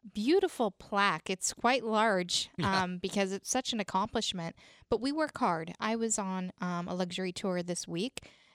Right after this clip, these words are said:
Speaker 1: and some of the agents said, "It seems like your team is always working, that you guys, you know, have properties all over the valley and you do this, and how do you, how do you do that?" And I said,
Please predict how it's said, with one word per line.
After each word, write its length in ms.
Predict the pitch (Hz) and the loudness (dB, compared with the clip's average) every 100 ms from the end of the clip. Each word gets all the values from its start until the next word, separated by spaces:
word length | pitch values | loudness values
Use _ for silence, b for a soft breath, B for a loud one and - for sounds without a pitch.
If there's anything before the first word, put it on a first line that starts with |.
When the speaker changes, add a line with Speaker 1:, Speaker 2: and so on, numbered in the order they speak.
| - | -8
Speaker 1:
and 260 | 175 170 | -6 -2
some 160 | - 208 | 0 0
of 100 | 190 | 0
the 120 | 185 | -2
agents 440 | 170 180 - 190 - | -4 -4 -4 -6 -2
said, 380 | - 165 160 175 B B B B | 0 0 -2 -6 B B B B
"It 140 | 190 | -2
seems 320 | - 294 311 | 2 2 2
like 280 | 240 190 - | 0 0 0
your 120 | 202 | -4
team 380 | 208 - 208 175 | -2 -2 -2 -4
is 160 | 156 170 | -6 -4
always 460 | 190 208 214 208 | -2 -2 -2 -4
working, 560 | 170 175 196 - 156 151 | -6 -2 -2 -2 -6 -6
that 100 | 147 | -6
you 140 | 185 | -4
guys, 400 | 190 185 170 175 - B B B B | 0 0 0 -2 -8 B B B B
you 160 | 196 190 | -2 0
know, 180 | 175 170 | 0 0
have 240 | 185 185 | 0 -2
properties 460 | - 226 226 214 202 | 0 0 0 0 0
all 140 | 208 | 2
over 160 | 208 196 | 0 0
the 80 | 185 | -2
valley 440 | 185 185 185 180 | 0 2 2 -2
and 100 | 170 | -4
you 80 | 175 | -6
do 180 | 170 185 | -4 -2
this, 260 | 185 185 185 | -2 -2 -6
and 100 | 175 | -2
how 180 | 214 | -2
do 80 | 233 | -2
you, 80 | 247 196 | -4 -4
how 180 | 233 | -2
do 80 | 294 | 0
you 140 | 269 196 | -2 -4
do 240 | - 185 | -4 -4
that?" 240 | 170 143 - | -4 -8 -8
And 160 | - 196 | -2 0
I 100 | 185 | 0
said, 360 | - 196 180 | 0 0 -2